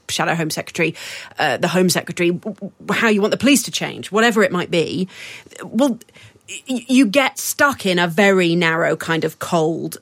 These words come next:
s-, sort of, uh, political debate about, you know, exactly what sounds good. Uh, the best policies are absolutely grounded in what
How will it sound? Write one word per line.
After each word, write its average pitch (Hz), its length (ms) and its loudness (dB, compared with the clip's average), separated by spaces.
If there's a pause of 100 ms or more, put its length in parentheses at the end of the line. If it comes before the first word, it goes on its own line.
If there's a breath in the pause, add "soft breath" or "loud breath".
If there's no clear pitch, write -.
(140)
s-, - 180 -14
sort 165 200 -4
of, 151 280 -4
uh, 160 160 0
political 180 440 2
debate 165 300 -2
about, 151 240 0 (120)
you 196 180 -6
know, 175 80 0
exactly 165 340 -4
what - 140 -8
sounds 160 320 -2
good. - 260 -6 (420 loud breath)
Uh, - 100 0 (120)
the 214 120 -2
best - 440 -2
policies 156 460 -2
are 170 160 0 (120)
absolutely 214 840 -2
grounded 175 560 0
in 160 420 -2 (380 loud breath)
what 208 400 2